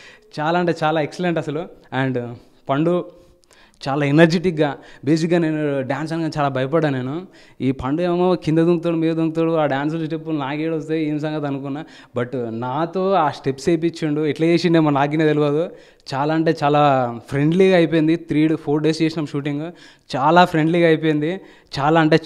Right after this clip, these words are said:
చాలా ఎంజాయ్ చేసినా నేనైతే షూటింగ్ డేస్ కానీ. And సాంగ్ already లిరికల్ కూడా రిలీజ్ చేసినాం, రెస్పాన్స్ అయితే చూసి రద్దీరిపోయింది.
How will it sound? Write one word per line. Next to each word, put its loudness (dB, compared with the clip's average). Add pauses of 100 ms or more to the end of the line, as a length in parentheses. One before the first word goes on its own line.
చాలా 8
ఎంజాయ్ 4
చేసినా 0
నేనైతే 0
షూటింగ్ -4
డేస్ -6
కానీ. -6 (500)
And -2
సాంగ్ 2
already 6 (240)
లిరికల్ 4
కూడా 8
రిలీజ్ 4
చేసినాం, 0
రెస్పాన్స్ 0
అయితే 0
చూసి 0
రద్దీరిపోయింది. 0